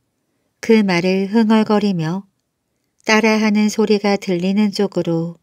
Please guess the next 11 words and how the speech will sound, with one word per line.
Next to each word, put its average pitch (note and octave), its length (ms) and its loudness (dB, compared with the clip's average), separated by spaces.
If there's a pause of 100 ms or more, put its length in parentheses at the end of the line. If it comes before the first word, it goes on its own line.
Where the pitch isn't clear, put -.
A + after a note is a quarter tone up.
(340)
다가갔습니다. F#3+ 1080 -2 (1600)
조그만 A3 760 2
개울에 F#3 680 -2 (840)
남생이 G#3 640 2
한 A3 180 0
마리가 F3+ 760 -4
엎드려서 F#3+ 800 -4 (1800)
자기 G#3+ 420 2
말을 G3 640 -2
흉내내고 A3 720 2
있었습니다. F#3 880 -6